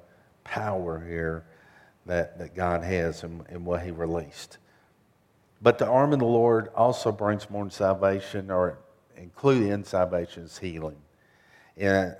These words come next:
Isaiah fifty-three, going down a couple verses, verse four, "Surely he has borne our griefs."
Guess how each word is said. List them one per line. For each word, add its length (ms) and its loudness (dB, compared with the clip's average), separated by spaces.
Isaiah 420 4
fifty-three, 880 -2
going 300 -6
down 400 0
a 40 -14
couple 240 2
verses, 420 -4
verse 320 -2
four, 380 -2
"Surely 440 4
he 120 -4
has 180 0
borne 500 -2
our 160 -6
griefs." 800 -6